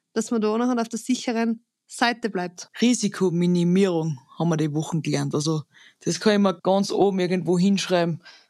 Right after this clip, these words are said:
Speaker 2: was ich von der Woche mitnehme. Jeder, der was sich da ins Gelände bewegt, das heißt Skifahren, Touren gehen und so weiter, den lege ich das nahe, einmal sowas zu machen. Einfach nur, weil man Grundverständnis hat und einen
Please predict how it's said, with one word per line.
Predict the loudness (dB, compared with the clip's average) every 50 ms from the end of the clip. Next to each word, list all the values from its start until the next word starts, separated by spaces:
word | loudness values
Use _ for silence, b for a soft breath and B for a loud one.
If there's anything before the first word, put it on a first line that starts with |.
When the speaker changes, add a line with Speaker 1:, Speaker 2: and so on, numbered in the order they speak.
| B _
Speaker 2:
was | -4 -2 -2
ich | -2 -2
von | 0 0
der | 0 2 2 0
Woche | 0 -2 -4 -2 -2 0
mitnehme. | 0 0 0 0 2 2 2 0 -2 -6 _ _ _ _ _
Jeder, | _ 2 2 2 4 2
der | 2 0
was | 0 -2 -2
sich | 0 0 2 4
da | 4 4
ins | 2 2 0 -2 -8 -12 _
Gelände | -2 0 2 2 2 2 2 2 0
bewegt, | -2 -2 -4 -4 -4 -4 -4 -10 _ 2 2 4 4 2 -2 -4 -8 -8 -8 -8 B B B B B B B B _
das | -14 -10 -4 -4
heißt | -2 -2 -2
Skifahren, | -4 -2 0 0 0 0 0 2 2 2 2 2 0 -2 -4 -2
Touren | 0 2 2 2 0 0
gehen | 0 0 0 0 0
und | 0 -2 -2
so | -2 -2
weiter, | 0 0 0 0 -2 -4 -4 -4 b b b b b b _ -6
den | -4 0
lege | 0 0 0 0 -2 -2
ich | -2
das | -2 -2 -2 -4 -2
nahe, | 0 2 2 2 2 0
einmal | 0 -2 -4
sowas | -4 -2 -2 -2 -4 -4
zu | -4 -4 0
machen. | 0 0 0 0 -2 -2 -2 -2 -4 _ _ _ _ _
Einfach | _ -2 0 0 -4 -4 0
nur, | 0 2 2
weil | 2 2
man | 2 0 -2 -4 -14 _ _ _
Grundverständnis | -2 2 2 2 2 2 -2 -2 0 0 0 0 0 0 0
hat | 0 0 0
und | -2 -2 -2
einen | -2 -2 -4